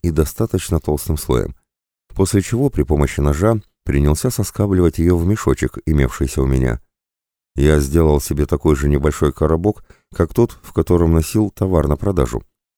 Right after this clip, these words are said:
Но этот коробок был более узким и напоминал своеобразный плоский ящик на спине.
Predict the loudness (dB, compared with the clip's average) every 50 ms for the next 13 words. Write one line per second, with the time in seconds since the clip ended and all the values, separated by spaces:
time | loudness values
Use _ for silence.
0 | _ _ -2 0 2 2 2 0 0 -4 -2 -2 -2 -2 0 -2 -2 -2 0 0
1 | 2 2 2 0 -2 0 2 2 4 4 2 2 0 -2 -4 -6 -8 -8 -8 -8
2 | _ _ _ _ _ _ _ _ _ _ 0 2 2 2 2 2 2 2 2 2
3 | 2 0 0 0 2 2 4 4 2 2 0 2 2 2 2 2 2 0 -2 0
4 | 0 0 2 2 2 2 0 -4 -6 -4 -4 -6 -4 -4 -4 -2 -2 -2